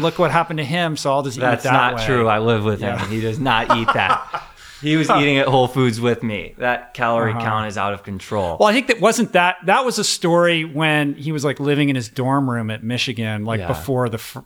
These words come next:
Speaker 1: the fir-, before Beijing,
Speaker 2: Mm-hmm.
Speaker 1: right? So I'm sure he
Speaker 2: And yeah, he
Speaker 1: evolved
Speaker 2: was,
Speaker 1: from
Speaker 2: like,
Speaker 1: there.
Speaker 2: he was very young, so he, I'm sure
Speaker 1: Yeah.
Speaker 2: he could eat like that.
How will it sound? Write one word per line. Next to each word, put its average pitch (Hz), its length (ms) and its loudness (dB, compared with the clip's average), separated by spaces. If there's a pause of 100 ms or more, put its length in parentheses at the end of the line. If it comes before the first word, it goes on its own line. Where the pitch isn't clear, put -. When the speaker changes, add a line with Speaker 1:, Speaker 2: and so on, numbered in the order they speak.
(120)
Speaker 1:
the 110 100 -6
fir-, 123 320 -8
before 120 380 -6
Beijing, 98 580 -8 (100)
Speaker 2:
Mm-hmm. 107 360 0
Speaker 1:
right? 104 280 -6
So 104 440 -8
I'm 110 120 -10
sure 120 160 -8
he 147 80 -2
Speaker 2:
And 131 120 0
yeah, 135 140 2
he 113 80 0
Speaker 1:
evolved 107 60 0
Speaker 2:
was, 101 100 -4
Speaker 1:
from 98 100 -6
Speaker 2:
like, 101 100 -8
Speaker 1:
there. 107 120 -10
Speaker 2:
he 117 80 -4
was 101 140 -4
very 92 280 -6
young, 80 340 -10
so 85 140 -12
he, 95 240 -12
I'm 98 140 -10
sure 107 160 -6
Speaker 1:
Yeah. 95 80 -6
Speaker 2:
he 87 60 -10
could 87 300 -8 (220)
eat 95 200 -14
like 82 240 -14
that. - 320 -14